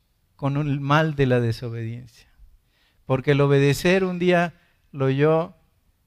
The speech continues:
el primer rey de Israel, ¿no? El obedecer de parte del profeta es mejor que los sacrificios.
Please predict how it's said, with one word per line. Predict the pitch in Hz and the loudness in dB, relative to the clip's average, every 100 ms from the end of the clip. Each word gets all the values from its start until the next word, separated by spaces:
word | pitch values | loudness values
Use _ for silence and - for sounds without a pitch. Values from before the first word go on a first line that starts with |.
| _ | _
el | 135 123 | -4 -4
primer | 143 131 147 156 | -2 0 0 0
rey | 151 156 160 | 0 0 0
de | 156 | -4
Israel, | 127 139 139 139 147 156 135 | -6 -2 0 0 -2 -6 -12
¿no? | 147 175 - _ _ _ _ _ _ _ _ | -18 -20 -20 _ _ _ _ _ _ _ _
El | 131 123 | -2 0
obedecer | 127 131 131 120 175 190 - - - - - | 2 2 0 0 -4 -4 -8 -20 -20 -18 -12
de | |
parte | 120 147 143 156 | -2 -2 -2 -2
del | 135 131 | -2 -2
profeta | 135 123 160 151 147 | -6 -6 -6 -6 -8
es | 151 | -8
mejor | 127 113 160 - | -10 -6 -8 -10
que | - 123 | -14 -10
los | 110 | -10
sacrificios. | - 104 110 104 120 - - | -12 -18 -20 -20 -20 -20 -20